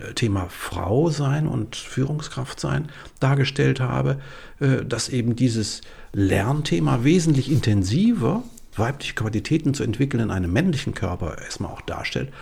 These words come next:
weil du hast ja jetzt hier auch diese Herausforderungen, die in der Gesellschaft entstehen. Ja, dann ist es so, ach, dein Mann ist Hausmann, du gehst jetzt arbeiten, ne? Und dann, äh,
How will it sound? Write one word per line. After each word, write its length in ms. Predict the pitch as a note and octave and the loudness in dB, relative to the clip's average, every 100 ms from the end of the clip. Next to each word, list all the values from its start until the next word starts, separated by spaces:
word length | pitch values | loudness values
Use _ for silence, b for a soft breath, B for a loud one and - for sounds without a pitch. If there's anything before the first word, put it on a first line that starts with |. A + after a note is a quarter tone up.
| B | B
weil 160 | - B2+ | -6 0
du 160 | B2 | 0
hast 180 | G2+ - | 0 -2
ja 60 | C3 | 0
jetzt 240 | C#3 D3 | 0 -2
hier 320 | - A2+ B2+ | 0 2 2
auch 280 | - A#2+ - B B B - | 0 -6 -8 B B B -10
diese 600 | - C#3 C#3+ C3+ D3+ D#3 D3 | -6 0 2 4 6 4 4
Herausforderungen, 1120 | C#3 G#2+ - C#3 - F3 F3 E3+ E3+ E3+ E3+ B B B | -2 0 0 -2 0 0 2 2 2 0 -2 B B B
die 120 | D3 D3 | -2 2
in 80 | |
der 100 | D#3 | 4
Gesellschaft 640 | D#3 E3 G3+ A3 E3 C#3 - | 4 6 6 6 2 0 0
entstehen. 520 | G#2 - - F2+ D2+ - - - - - | 0 0 0 0 -2 -6 -12 -12 -12 -6
Ja, 180 | D3+ - | -2 0
dann 160 | C3+ A2 | 0 -2
ist 140 | - | -2
es 160 | C3 - | -2 2
so, 240 | C#3+ C3+ B B | 2 2 B B
ach, 340 | - - - - | -8 -6 -10 -6
dein 160 | F#2 | -4
Mann 160 | F2 G#2 | 0 2
ist 300 | F#2+ - - | 0 -2 -4
Hausmann, 560 | F#2+ G2+ - F#3 F3 C#3+ - | -2 -2 0 0 -2 -6 -2
du 100 | C3 | 0
gehst 320 | C#3+ E3 - | 2 0 -2
jetzt 180 | E3+ - | -4 -4
arbeiten, 760 | C#3 D3+ F#3 D#3+ D#3 - C#3 A#2+ - | -4 -6 -4 -4 -4 -4 -4 -4 -2
ne? 140 | D3 | 0
Und 260 | F#3 D3 C3+ | 2 0 0
dann, 220 | B2+ C3 B B B | 0 -2 B B B
äh, 100 | B2+ | -4